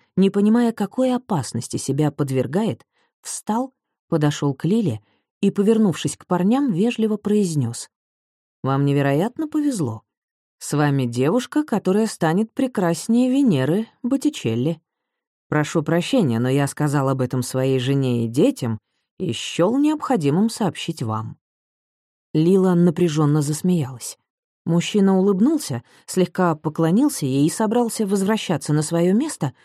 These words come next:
когда Рино схватил его за шиворот,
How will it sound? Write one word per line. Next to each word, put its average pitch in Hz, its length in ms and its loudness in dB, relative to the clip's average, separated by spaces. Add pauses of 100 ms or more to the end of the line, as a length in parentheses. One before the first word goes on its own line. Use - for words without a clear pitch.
(300)
когда 190 320 2
Рино 226 280 4
схватил 175 500 -2
его 139 240 0
за 143 100 0
шиворот, - 500 -6